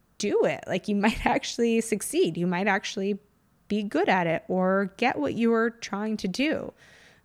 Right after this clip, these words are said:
Um, so, so yeah, that was, like, really eye-opening for me, this moment of, like, failing forward and this realization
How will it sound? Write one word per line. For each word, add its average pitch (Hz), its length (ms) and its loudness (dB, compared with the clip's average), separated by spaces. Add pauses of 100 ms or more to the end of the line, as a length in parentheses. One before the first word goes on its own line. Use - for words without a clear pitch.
Um, 175 340 -2 (120)
so, 196 400 2 (960)
so - 160 0
yeah, 302 240 4
that 170 140 2
was, 240 120 0
like, 254 160 0
really 339 480 4 (140)
eye-opening 190 540 2
for 185 160 -4
me, 170 160 0
this 170 200 -2
moment 180 480 0
of, 165 160 -2
like, 156 260 -4
failing 196 420 2
forward 185 600 2
and 180 120 -2
this 175 180 -4
realization 185 1080 0